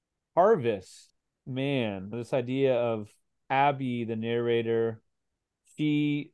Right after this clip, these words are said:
at the beginning of the story, she basically, she gets rid of all her mirrors.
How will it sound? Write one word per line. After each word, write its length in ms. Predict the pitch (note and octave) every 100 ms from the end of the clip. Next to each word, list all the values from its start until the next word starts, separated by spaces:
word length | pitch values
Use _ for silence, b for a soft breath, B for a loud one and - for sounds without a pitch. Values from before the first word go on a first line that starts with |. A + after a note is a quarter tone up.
| -
at 100 | B2+
the 60 | A#2
beginning 260 | B2 C#3
of 80 | B2+
the 60 | -
story, 260 | C3+ B2+
she 140 | - C3+
basically, 720 | C3+ C3 B2+ B2+ A#2+ A#2+ -
she 120 | -
gets 160 | C3 -
rid 120 | C3+
of 80 | A#2+
all 100 | A#2+
her 100 | G#2+
mirrors. 640 | G#2 A2+ G2+ F#2 - -